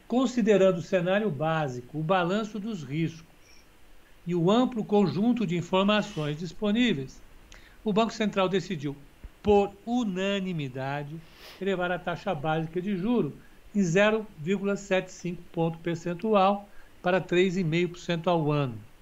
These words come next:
O comitê entende que essa decisão reflete seu cenário básico e um balanço de riscos de varan-, variância maior do que a usual para a inflação prospectiva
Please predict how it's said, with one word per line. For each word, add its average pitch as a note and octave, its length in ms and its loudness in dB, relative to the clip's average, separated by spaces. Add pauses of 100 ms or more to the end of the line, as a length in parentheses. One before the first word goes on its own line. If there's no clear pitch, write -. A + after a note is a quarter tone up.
(1400)
O F#3+ 80 -6
comitê G#3+ 380 2
entende G#3 420 0
que F#3+ 100 -4
essa F3+ 180 -4
decisão F3 420 -4
reflete E3+ 580 0
seu F3 140 -8
cenário E3+ 380 -2
básico G3+ 560 -2 (680)
e F3+ 60 -8
um F#3+ 100 -4
balanço G3 400 0
de E3 140 -8
riscos - 720 -8 (360)
de D#3+ 60 -6
varan-, F#3+ 300 2 (180)
variância F3+ 480 -4
maior G3 680 -2 (440)
do F#3 120 -10
que G3+ 260 -6
a F#3 80 -2
usual E3+ 800 0 (400)
para E3+ 280 0 (140)
a D#3+ 140 -2
inflação E3+ 520 -2
prospectiva E3+ 880 -4